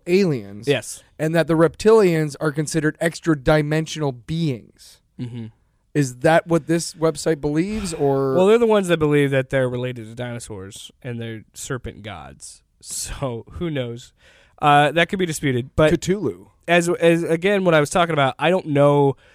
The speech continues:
Speaker 2: the dyna-, the social structure and the class system, but the, f-, what I
Speaker 1: Of,
Speaker 2: gathered,
Speaker 1: of
Speaker 2: and
Speaker 1: fakeness?
Speaker 2: even from this, <laughs> with them being a part of the experiments. So I initially thought it was Greys that were doing the experiments. It was actually the reptilians doing the experiments,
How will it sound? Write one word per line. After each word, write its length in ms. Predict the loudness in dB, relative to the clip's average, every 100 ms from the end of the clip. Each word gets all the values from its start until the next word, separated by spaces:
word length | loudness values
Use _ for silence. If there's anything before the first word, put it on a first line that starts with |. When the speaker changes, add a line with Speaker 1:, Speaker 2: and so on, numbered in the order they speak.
| _
Speaker 2:
the 80 | -10
dyna-, 500 | -2 0 0 0 -2 -2
the 120 | -2
social 420 | 2 2 2 -2
structure 420 | -2 -2 -2 -2
and 80 | -2
the 40 | -2
class 320 | -6 -8 -8
system, 460 | -10 -10 -6 -8 -4
but 220 | -4 -4 _ -20 -20 -20 _ _
the, 240 | -8 -6 -4
f-, 220 | -4 -6 -16
what 260 | -4 0 2
I 100 | 2
Speaker 1:
Of, 60 |
Speaker 2:
gathered, 460 | 2 2 4 4 4
Speaker 1:
of 60 | 2
Speaker 2:
and 120 | 2 2
Speaker 1:
fakeness? 420 | 0 -2 -2 -4
Speaker 2:
even 260 | -4 -2 -2
from 240 | 0 0
this, 440 | 4 2 2 -4 -10
<laughs> 40 | -4
with 360 | 0 0 0
them 180 | -2 0
being 200 | 0 -2
a 60 | -2
part 200 | -2 -2
of 40 |
the 60 | -4
experiments. 600 | -8 -6 -4 -4 -6 -10 _ _ _ _
So 340 | 0 4 4 4 0
I 240 | 4 6
initially 360 | 4 2 -2 0
thought 200 | 2 2
it 40 |
was 120 | 0
Greys 580 | -6 -8 -8 -14 -20 -20 _ _ -2
that 100 | 0
were 80 |
doing 140 | 0 -2
the 60 |
experiments. 520 | -4 -8 -10 -10 -14 -10
It 120 | -2 0
was 140 | 2
actually 340 | 0 -2 -4 -2
the 60 |
reptilians 460 | -2 -2 -2 -2 -4
doing 120 | -8
the 60 | -12
experiments, 540 | -16 -18 -20 -20 _